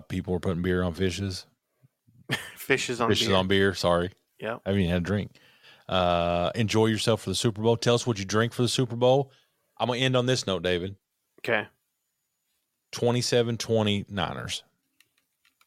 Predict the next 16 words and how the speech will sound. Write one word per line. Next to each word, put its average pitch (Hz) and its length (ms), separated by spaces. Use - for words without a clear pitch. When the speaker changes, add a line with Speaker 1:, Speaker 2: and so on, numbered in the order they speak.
Speaker 2:
Okay. 127 300
Oh, 165 240
how, 120 240
I 160 120
gotta 156 120
do 127 100
a 117 60
score. 107 420
I - 40
didn't 135 180
think 113 100
about 98 200
this. - 280
What's 123 240
the 135 80
over-under? 110 580